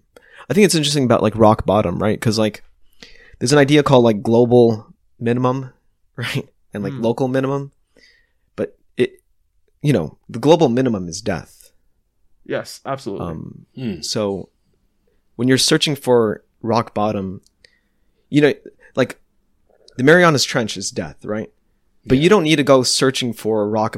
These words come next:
Speaker 1: bottom, the Marianas Trench, to know that ten feet of water will kill you,
Speaker 2: Mm.
Speaker 1: right? So I,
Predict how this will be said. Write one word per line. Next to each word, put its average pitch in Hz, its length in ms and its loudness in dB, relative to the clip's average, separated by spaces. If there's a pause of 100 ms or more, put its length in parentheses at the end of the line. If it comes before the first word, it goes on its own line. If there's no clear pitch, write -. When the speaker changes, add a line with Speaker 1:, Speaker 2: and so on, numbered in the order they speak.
Speaker 1:
bottom, 95 440 -6
the 104 60 -10
Marianas 117 440 -2
Trench, - 580 -8 (260)
to 117 120 -8
know 113 120 -2
that 107 160 -6
ten 117 200 -2
feet 104 200 -8
of 98 120 -8
water 95 240 -4
will - 100 -16
kill - 240 -6
you, - 200 -14 (520)
Speaker 2:
Mm. 120 320 -14
Speaker 1:
right? 98 200 -6 (680)
So 101 400 -8 (760)
I, 117 180 0